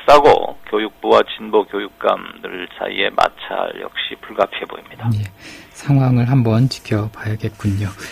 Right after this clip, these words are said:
Speaker 2: 세월호 참사 관련해서 진도 상황도 한번 살펴보겠습니다.
Speaker 1: 네, 어제와 크-, 크게 달라진 건 없습니다.
Speaker 2: 예.
Speaker 1: 실종자 수색 여전히 난항이고 이제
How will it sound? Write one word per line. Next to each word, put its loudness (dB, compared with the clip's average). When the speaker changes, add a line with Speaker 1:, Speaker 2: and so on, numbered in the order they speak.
Speaker 2:
세월호 8
참사 6
관련해서 4
진도 6
상황도 6
한번 4
살펴보겠습니다. 0
Speaker 1:
네, 10
어제와 10
크-, -2
크게 4
달라진 4
건 4
없습니다. 4
Speaker 2:
예. 4
Speaker 1:
실종자 -4
수색 -4
여전히 -2
난항이고 -2
이제 -16